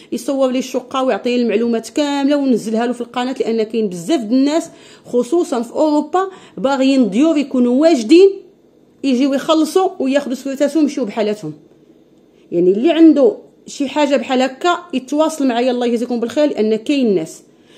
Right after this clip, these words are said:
وهنا هانتوما كما كتشوفوا هذا هو المشروع، ها الشارع اللي جا عليه، وهالمنطقة اللي جا فيها منطقة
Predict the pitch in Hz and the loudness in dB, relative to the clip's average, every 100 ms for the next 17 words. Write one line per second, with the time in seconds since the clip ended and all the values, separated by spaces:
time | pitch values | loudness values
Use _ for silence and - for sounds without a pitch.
0 | - - 185 190 285 311 - 208 226 226 | -14 -2 2 2 2 0 0 -2 0 -2
1 | 220 214 214 208 240 240 294 - 196 196 | -2 -2 -2 -4 -4 -2 -2 -2 -2 0
2 | 175 247 226 190 180 170 175 185 208 311 | 2 2 0 0 -2 0 2 2 2 2
3 | 339 - _ _ _ 185 220 - 240 214 | -2 -14 _ _ _ -6 -4 0 2 4
4 | 190 190 175 170 151 180 320 - - _ | 2 0 -2 -2 0 2 2 -2 -14 _
5 | _ _ _ _ _ - 175 214 233 226 | _ _ _ _ _ -6 0 2 2 2
6 | 220 220 240 233 202 190 160 139 - _ | -2 -2 -2 0 0 0 -4 -8 -18 _
7 | - - 180 202 196 196 - 214 - | -20 -8 -2 -2 -2 -4 -4 -6 -8